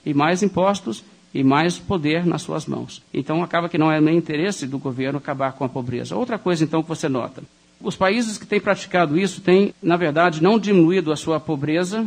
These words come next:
mas têm aumentado a sua pobreza. Quanto mais se pratica benefício da pobreza, mais a proporção de pobres no país aumenta e também o contrário é verdade. Quanto menos se destina a isso, mais a cabeça do país se levanta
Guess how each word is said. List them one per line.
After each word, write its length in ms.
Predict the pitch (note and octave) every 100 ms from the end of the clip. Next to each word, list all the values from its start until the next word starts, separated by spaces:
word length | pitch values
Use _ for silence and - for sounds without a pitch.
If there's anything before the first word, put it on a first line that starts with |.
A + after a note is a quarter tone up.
| G3+
mas 140 | D#3+
têm 100 | -
aumentado 560 | F3 F3 D#3+ F#3 F#3+ D#3+
a 60 |
sua 300 | C#3+ - D#3
pobreza. 680 | D#3+ - E3 D3 D#3 C#3+ B2+
Quanto 320 | - G3+ G#3
mais 380 | D#3+ D#3 F3 G3+
se 520 | - - F3+ F#3 F3+ - -
pratica 500 | D#3+ - G3 G3+ F#3+
benefício 480 | E3+ D#3+ D3+ G3
da 60 | F3+
pobreza, 480 | F3+ D#3 D3+ F#3+ F#3
mais 320 | D#3+ F3 G3
a 60 | F#3
proporção 500 | F#3 F3+ D#3+ E3 E3
de 60 |
pobres 340 | E3 D#3+ D#3+ D#3
no 80 |
país 260 | D3 D3+ D3
aumenta 520 | E3 E3+ F3+ G3 A#3+ -
e 260 | E3 G#3+
também 300 | - E3 D#3+
o 40 | F3
contrário 460 | F#3 F#3 G#3 G#3
é 40 | F3
verdade. 480 | D3+ C#3 C3+ A#2+ -
Quanto 280 | F3 F3
menos 260 | D#3+ F3+ F#3
se 100 | F#3
destina 380 | F3 E3+ F3+ E3
a 60 |
isso, 340 | D#3+ G3+ - G#3
mais 240 | E3 F3+
a 60 | F#3
cabeça 420 | F#3 E3 F3+ F3+ -
do 120 | D#3+ D#3+
país 300 | E3+ D#3+ F3
se 140 | F3+
levanta 520 | E3+ C#3 D#3+ E3+ G3+